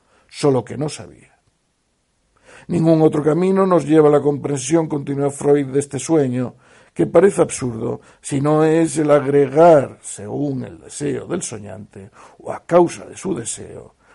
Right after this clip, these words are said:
a las palabras que el padre estuviese muerto, y el añadir que el soñante lo deseaba a las últimas palabras. El pensamiento onírico reza entonces:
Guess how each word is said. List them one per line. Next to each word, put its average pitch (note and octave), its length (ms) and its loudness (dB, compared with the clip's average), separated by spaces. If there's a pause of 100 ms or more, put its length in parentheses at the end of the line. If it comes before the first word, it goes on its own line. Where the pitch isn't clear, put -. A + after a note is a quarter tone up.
(100)
a - 80 -14
las A#2 140 -12
palabras D3+ 720 4 (380)
que D#3 100 0
el C#3+ 140 -2
padre C3 380 -2
estuviese C3 480 -2
muerto, G#2+ 720 -16
y D3+ 100 -6
el D3+ 100 2
añadir D3+ 540 0 (400)
que - 120 -8
el A#2+ 360 -10
soñante B2 800 -6
lo B2 260 -6
deseaba A2 760 -12 (640)
a B2 80 -14
las A#2 200 -14
últimas - 440 -16
palabras. - 640 -20 (880)
El D#3+ 140 -2
pensamiento D#3+ 500 4
onírico D#3+ 420 2
reza D3 220 0
entonces: A2 720 -10